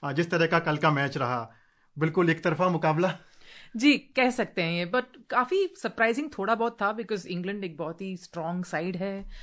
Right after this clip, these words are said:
Speaker 2: काफी बड़े खिलाड़ी हैं उन, उस lineup में, but जिस तरह से I think captain ने जो lead किया है पहले innings में, एक वो हंड्रेड जो मारी अपनी पहली hundred T twenty format में, I think that really set the tone। और जर्नी जैसे एक बीस वर्षीय young खिलाड़ी,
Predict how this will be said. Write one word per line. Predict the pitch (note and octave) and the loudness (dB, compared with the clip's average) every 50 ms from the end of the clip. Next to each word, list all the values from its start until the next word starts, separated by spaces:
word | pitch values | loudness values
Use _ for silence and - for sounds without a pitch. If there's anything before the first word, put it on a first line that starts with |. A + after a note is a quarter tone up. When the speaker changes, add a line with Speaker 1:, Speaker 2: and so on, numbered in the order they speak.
| - - - | -14 -4 -2
Speaker 2:
काफी | G3 G3 - A#3 | -2 -2 -2 -4
बड़े | G#3 F#3 E3 E3+ - G3 F#3+ G#3+ A#3+ G3 | -4 -6 -8 -4 -2 0 2 2 2 2
खिलाड़ी | - G#3+ G#3 G3+ G3 G3 F#3+ | 2 2 2 2 2 2 2
हैं | G3 G3 G3 | 0 0 0
उन, | F#3 F#3 F#3+ - - F#3+ F#3+ | -2 -2 -4 -6 -6 -6 -4
उस | G3 - G3+ F3+ - | -4 -6 -8 -6 -2
lineup | F3+ E3+ E3+ F3 E3+ E3+ | -2 0 0 -2 -2 -2
में, | F#3+ F#3+ F#3 - - - - - - | -4 -6 -6 -6 -12 -20 -12 -4 -2
but | G#3 F#3 | 0 0
जिस | E3+ C4+ C4 - - | 2 0 0 0 0
तरह | - G#3+ A3 A#3+ | 2 4 4 4
से | A#3 - B3 A#3 A#3 A#3 - - | 4 4 2 2 2 0 -4 -6
I | F3 | -6
think | E3 - A#3 A3+ A3 - | -2 0 0 0 0 -2
captain | - _ _ - G3+ G3+ G3+ - - D#4 D4 | -8 _ _ 0 0 0 0 0 0 2 2
ने | D4 C#4+ B3 G#3+ F#3+ | 4 4 2 2 2
जो | E3 F3+ F3 | 2 0 0
lead | D#3+ D#3 E3 D#3 C3+ | 0 0 -2 -4 -4
किया | - D3 B2+ | -6 -6 -6
है | A#2+ C3 | -6 -6
पहले | C3 - _ - D3 C#3+ C#3+ D3+ D3+ C#3+ D3 | -8 -8 _ -6 -6 -4 -4 -4 -4 -4 -4
innings | C3+ C3+ C#3+ C#3+ D3+ - - | -6 -6 -8 -8 -10 -10 -10
में, | D#3 D3+ D3 D3 | -10 -10 -8 -10
एक | C#3+ - - | -10 -10 -8
वो | D#3 D3+ D3 - | -8 -8 -8 -6
हंड्रेड | C3 C#3 C#3+ C3 D#3 D3+ C#3 | -8 -8 -6 -6 -6 -6 -6
जो | D#3 D3 | -8 -8
मारी | C#3 C3+ C#3 C#3+ | -8 -8 -8 -8
अपनी | C#3+ - - C#3+ | -10 -10 -12 -8
पहली | - C3+ C3+ C#3+ D3 | -6 -6 -6 -6 -6
hundred | C#3+ C3+ C3+ C#3 C3+ | -8 -8 -8 -10 -10
T | C#3+ C3+ | -10 -12
twenty | C3 C#3+ C#3 C3+ C#3+ C#3 C3+ C3+ - - - - - | -10 -10 -10 -10 -10 -10 -10 -12 -14 -18 -20 -12 -10
format | D#3+ C#3 C3 C3 | -10 -10 -8 -8
में, | F#3+ F#3+ F#3 | -8 -6 -6
I | |
think | A3 G3+ F3+ D#3 | -4 -4 -2 -2
that | D3+ D3+ - F3+ | -2 -2 -2 -2
really | E3+ D#3+ E3+ D#3+ E3+ | -4 -4 -2 -4 -6
set | C#3+ C3+ - | -6 -4 -6
the | D3 - | -4 -4
tone। | D3 D#3 G3 A3 - - - - - - | -4 -4 -6 -8 -12 -18 -20 -20 -8 -2
और | E3+ E3+ - | -2 -2 0
जर्नी | - F#3+ F3+ E3 F#3 G3 G3 | 2 0 2 4 4 2 2
जैसे | D#3+ F3 D#3+ - F#3+ F#3 E3+ | 2 0 0 0 2 0 0
एक | D#3 - C3 | 0 -4 -6
बीस | - F#3+ F3+ F#3 F3 - F3 | -4 -2 -2 -2 -4 -4 -4
वर्षीय | F3 E3 D#3+ - E3+ E3+ E3 E3 D3 | -4 -4 -4 -2 0 0 0 0 0
young | D3+ D#3 E3+ E3+ | 0 0 0 -2
खिलाड़ी, | E3 - D#3+ E3 D#3+ D3+ D#3 D#3+ D#3+ | -2 0 2 2 2 2 2 -2 -4